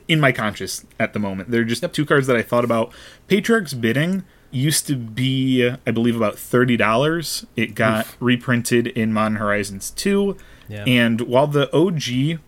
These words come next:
Speaker 1: printing is still fourteen, the regular one, like I said, is one seventy-five. So that got brought down a whole ton. And what
Speaker 2: Mm-hmm.
Speaker 1: Patriarch's Bidding does, it's a five mana sorcery. Each player chooses a creature type, and they bring all creatures of that type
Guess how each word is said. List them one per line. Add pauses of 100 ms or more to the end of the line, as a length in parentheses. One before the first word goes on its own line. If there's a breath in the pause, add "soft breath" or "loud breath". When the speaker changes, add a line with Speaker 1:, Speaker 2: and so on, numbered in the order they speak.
Speaker 1:
printing
is
still
fourteen, (480 soft breath)
the
regular
one, (120)
like
I
said,
is
one
seventy-five.
So
that
got
brought
down
a
whole
ton. (300)
And
what
Speaker 2:
Mm-hmm.
Speaker 1:
Patriarch's
Bidding (120)
does, (380 loud breath)
it's
a
five
mana
sorcery. (340 soft breath)
Each
player
chooses
a
creature
type,
and
they
bring
all
creatures
of
that
type